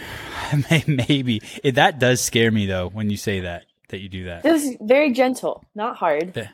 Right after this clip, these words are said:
Speaker 2: I mean, even if you
Speaker 1: And
Speaker 2: do it hard, honestly, like, you're not, I mean, you,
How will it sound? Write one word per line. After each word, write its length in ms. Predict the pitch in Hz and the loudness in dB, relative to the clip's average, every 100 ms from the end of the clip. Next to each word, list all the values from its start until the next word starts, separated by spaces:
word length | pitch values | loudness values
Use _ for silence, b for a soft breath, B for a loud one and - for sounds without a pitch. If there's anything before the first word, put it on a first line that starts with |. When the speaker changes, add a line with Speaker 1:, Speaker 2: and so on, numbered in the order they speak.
| - | 2
Speaker 2:
I 40 | |
mean, 160 | 247 247 | 2 4
even 240 | 285 381 | 4 4
if 80 | 339 | 6
you 80 | 320 | 6
Speaker 1:
And 80 | 269 | 6
Speaker 2:
do 80 | |
it 100 | 254 | 4
hard, 400 | - 175 170 220 220 | 6 6 8 6 4
honestly, 520 | 185 208 - 240 233 | 2 -2 0 2 4
like, 160 | 190 165 | 4 2
you're 160 | 175 185 | -4 2
not, 200 | 196 - - | 2 2 2
I 60 | |
mean, 240 | 208 196 175 | 2 0 -2
you, 300 | 185 180 | 0 0